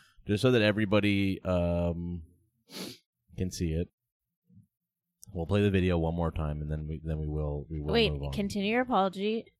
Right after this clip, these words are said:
Speaker 2: And Kate is?
Speaker 1: And Kate is, is very hot,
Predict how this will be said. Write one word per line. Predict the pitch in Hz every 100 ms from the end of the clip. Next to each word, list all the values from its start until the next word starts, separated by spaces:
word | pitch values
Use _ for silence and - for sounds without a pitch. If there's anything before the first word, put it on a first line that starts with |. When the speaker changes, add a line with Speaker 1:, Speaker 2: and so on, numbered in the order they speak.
| -
Speaker 2:
And | 180 175 190 185
Kate | - 190 196 -
is? | 185 175 190 202 -
Speaker 1:
And | 95 90
Kate | - 85 85 -
is, | 92 80 78 -
is | 87 80 - - -
very | 90 87 85
hot, | 80 80 82